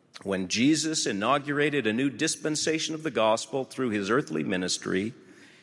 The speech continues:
he began to restore knowledge, doctrines, ordinances, and powers long withheld from the children of men. He was the Elias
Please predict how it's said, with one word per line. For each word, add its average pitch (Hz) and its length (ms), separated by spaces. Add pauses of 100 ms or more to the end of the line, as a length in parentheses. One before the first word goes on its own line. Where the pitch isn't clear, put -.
(240)
he 135 220
began 151 500
to - 140
restore 113 540
knowledge, 127 760 (500)
doctrines, 151 920 (140)
ordinances, 139 1120
and 101 260 (140)
powers 113 800 (420)
long 123 400
withheld 120 540
from 113 180
the 104 80
children 117 480
of 104 140
men. 95 460 (680)
He 185 380
was 156 460
the 143 340
Elias 135 920